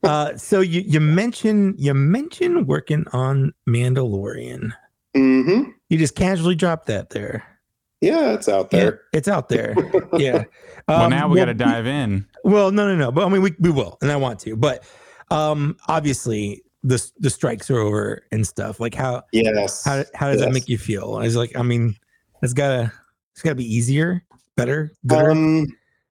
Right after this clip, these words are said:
Speaker 1: Doesn't, don't care. <laughs>
Speaker 2: personally, I'm still
Speaker 1: Yeah.
Speaker 2: waiting to find out more details on
Speaker 1: Ah.
Speaker 2: what sag has achieved, because what
Speaker 1: Gotcha.
Speaker 2: affects an actor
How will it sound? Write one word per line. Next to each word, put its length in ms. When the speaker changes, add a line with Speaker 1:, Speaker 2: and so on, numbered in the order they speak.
Speaker 1:
Doesn't, 260
don't 160
care. 260
<laughs> 140
Speaker 2:
personally, 480
I'm 100
still 300
Speaker 1:
Yeah. 80
Speaker 2:
waiting 400
to 140
find 320
out 100
more 160
details 560
on 260
Speaker 1:
Ah. 180
Speaker 2:
what 220
sag 360
has 160
achieved, 600
because 440
what 160
Speaker 1:
Gotcha. 140
Speaker 2:
affects 420
an 100
actor 560